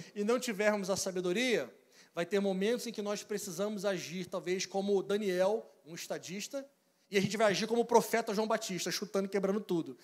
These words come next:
Então a gente tem que ter a sabedoria de dizer, "Senhor, o que é para eu falar neste momento? Como é para eu falar? É para eu falar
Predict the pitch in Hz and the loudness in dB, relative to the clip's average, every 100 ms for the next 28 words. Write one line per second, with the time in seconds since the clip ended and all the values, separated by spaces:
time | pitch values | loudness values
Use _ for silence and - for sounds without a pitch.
0 | - - 160 170 180 196 202 208 185 - | -20 -16 -6 -4 -4 -4 -2 -2 0 0
1 | 220 220 208 202 208 185 202 165 190 196 | 0 0 -2 -2 -4 -6 -4 2 4 2
2 | - - - 175 202 196 139 - _ _ | -2 -18 -4 -2 0 0 -2 -16 _ _
3 | - 170 - 226 190 185 170 - 156 143 | -18 -18 -8 -4 -4 -4 -8 -8 -8 -6
4 | 151 151 - _ 139 147 - 151 139 123 | -6 -8 -14 _ -10 -8 -6 -8 -8 -12
5 | 110 - _ _ _ _ _ _ - 214 | -14 -20 _ _ _ _ _ _ -4 -2
6 | 240 214 170 180 180 160 156 - 139 123 | 0 2 2 2 -2 -6 -6 -6 -6 -8
7 | 110 - _ _ _ _ _ - 214 - | -12 -20 _ _ _ _ _ 2 2 4
8 | 180 175 - 143 135 190 | 2 0 -4 -6 -4 -4